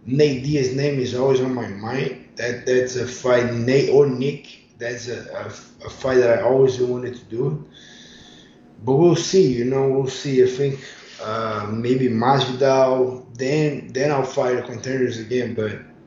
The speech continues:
we'll see. I think, I think I earned the spot to get a big fight. You know, I'm just giving opportunity to, to Hamza now.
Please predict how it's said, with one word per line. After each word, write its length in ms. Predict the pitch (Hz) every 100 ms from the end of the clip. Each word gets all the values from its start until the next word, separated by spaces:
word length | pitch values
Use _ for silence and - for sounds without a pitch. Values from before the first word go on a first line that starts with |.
| - - - - - - - - - -
we'll 180 | 120 151
see. 320 | 143 - 165
I 60 | 127
think, 440 | 127 160 143 -
I 140 | - 135
think 220 | 131 160
I 140 | 143
earned 760 | 113 147 160 143 127 110 - 127
the 80 | 127
spot 400 | - 143 139 131
to 80 |
get 200 | 117 127
a 80 | 120
big 240 | 113 117 -
fight. 300 | 131 120 -
You 60 |
know, 100 | 113
I'm 140 | 117 113
just 180 | 127
giving 240 | 135 127 127
opportunity 720 | 123 120 131 127 127 123 120
to, 200 | 123 110
to 160 | - 120
Hamza 540 | 123 131 123 123 120
now. 600 | 120 123 127 127 127 123